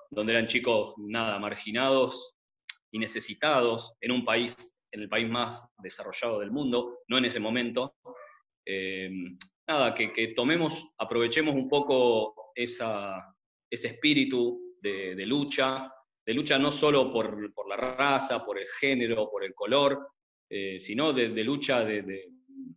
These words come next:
de, de conocimiento, lucha por la educación, eh, lucha por la amistad, por, por reivindicar cosas que,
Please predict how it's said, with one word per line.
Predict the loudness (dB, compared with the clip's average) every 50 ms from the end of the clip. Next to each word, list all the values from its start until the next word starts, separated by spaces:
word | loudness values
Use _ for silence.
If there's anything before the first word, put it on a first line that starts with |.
| _ _ -20 _ _ _ -14
de, | -14 -14 -14 -16 _ _ _ _
de | -10 -10 -8
conocimiento, | -6 -8 -6 -6 -6 -4 0 2 4 4 4 4 2 2 0 0
lucha | -2 -2 -2 -2 -2 -2 -2
por | -2
la | -2 -2
educación, | -2 -4 -6 -8 -8 0 2 4 6 6 6 4 0 -6 -10 -18 _ _ _ _ _ -10 -8
eh, | -6 -6 -6 -6
lucha | -6 -6 -6 -2 -2 -2 -4 -4
por | -6 -6 -4 -4 -4
la | -6 -6 -8 -8 -10
amistad, | -12 -14 -14 _ -4 0 2 2 4 4 4 2 0 -2 -8 -10 -6 -4
por, | -4 -6 -6 -8 -12 -10
por | -10 -6
reivindicar | -6 -6 -6 -6 -6 -6 -6 -2 0 0 0 0 -2 -6 -4
cosas | 0 0 0 2 0 -2 -2 -2 -4
que, | -2 -2 0 -2 -2 -4 -8